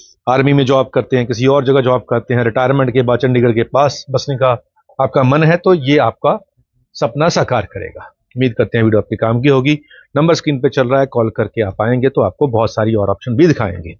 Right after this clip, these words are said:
तो ये नहीं है कि पचास की, आपको साठ, सत्तर, अस्सी, नब्बे लाख की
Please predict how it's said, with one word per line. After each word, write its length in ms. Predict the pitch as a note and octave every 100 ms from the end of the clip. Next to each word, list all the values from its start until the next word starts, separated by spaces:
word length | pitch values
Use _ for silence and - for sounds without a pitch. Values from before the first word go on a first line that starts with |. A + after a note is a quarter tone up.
| - _ _ _ C3+
तो 100 | C3+
ये 60 |
नहीं 140 | C#3 C3+
है 80 |
कि 80 | C#3+
पचास 420 | D3+ - A#2 A#2
की, 140 | - E3+
आपको 240 | A2 -
साठ, 300 | - A#2 A#2
सत्तर, 280 | A#2+ - A#2+
अस्सी, 200 | G#2+ B2+
नब्बे 240 | A2+ A2
लाख 220 | B2+ A#2 A2+
की 160 | D#3